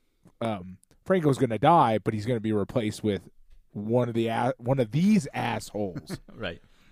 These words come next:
Speaker 1: You know what I mean? And that, that I can see as a, I think is a reasonable way to read this movie. Is it like, and that trauma will just continue,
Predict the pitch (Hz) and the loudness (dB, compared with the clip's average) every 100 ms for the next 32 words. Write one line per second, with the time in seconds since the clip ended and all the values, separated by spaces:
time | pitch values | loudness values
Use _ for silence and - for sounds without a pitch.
0 | _ _ _ - 147 139 139 143 175 190 | _ _ _ -8 0 2 4 4 2 4
1 | 262 311 294 226 285 381 302 - 165 180 | 4 4 2 4 6 6 4 2 -2 2
2 | 151 123 113 151 165 147 135 127 117 107 | 2 2 0 2 4 4 0 0 0 -2
3 | 123 156 156 151 143 123 110 107 131 120 | 0 2 4 4 4 2 0 0 2 2
4 | 107 101 131 131 117 113 107 117 113 98 | -2 -4 -2 -2 0 -4 -4 -4 -4 -4
5 | 98 113 113 113 - _ _ - 151 170 | -6 -8 -4 -4 -6 _ _ -6 2 2
6 | 156 170 151 135 123 117 - 101 95 - | 4 4 4 2 -2 -4 -8 -8 -8 -12